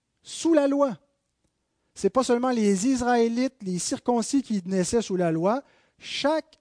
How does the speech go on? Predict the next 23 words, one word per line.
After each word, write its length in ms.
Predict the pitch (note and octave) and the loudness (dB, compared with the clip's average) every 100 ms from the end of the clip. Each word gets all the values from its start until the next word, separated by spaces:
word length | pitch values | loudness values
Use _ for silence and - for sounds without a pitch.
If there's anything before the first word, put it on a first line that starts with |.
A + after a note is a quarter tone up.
| _ G3+ | _ 0
être 300 | B3 B3 G#3 | 0 0 -4
humain 360 | G3 F#3 G3 B3+ _ _ _ - | -2 0 -2 -6 _ _ _ -14
naît 540 | D#3+ F3 F#3+ G#3+ C#4+ _ _ | -10 -2 2 2 0 _ _
sous 280 | - - B3 | -12 -4 2
la 140 | A3+ | 4
loi 220 | G#3+ A3+ | 4 2
des 240 | G3+ G3 E3+ | 2 0 2
œuvres. 480 | E3+ D3 B2 _ _ _ _ _ _ _ _ _ _ _ _ _ _ _ _ _ _ _ _ _ _ _ _ _ _ | 0 0 -8 _ _ _ _ _ _ _ _ _ _ _ _ _ _ _ _ _ _ _ _ _ _ _ _ _ _
Elle 180 | D#3 E3 | -6 -2
est 140 | F3+ A3 | 0 -2
écrite 280 | - B3 | -2 -2
sur 140 | - G#3+ | -2 -4
son 220 | G#3+ G3 | -4 -4
cœur. 280 | F3+ F3 C3+ A2+ _ _ _ _ _ _ _ _ _ _ | -4 -4 -8 -14 _ _ _ _ _ _ _ _ _ _
Et 120 | E3 F3 | -6 -4
ça 220 | - B3+ | 0 0
lui 240 | A3+ A3+ | 2 0
vient 420 | F#3 F#3 G3 C#4 | 2 2 0 -4
de 120 | A#3+ D#3+ | -6 -10
ce 100 | - | -10
qu'il 180 | F3 | -4
est 140 | F3 E3+ | -2 -2
né 340 | F3 G3+ A3+ | -4 -6 -6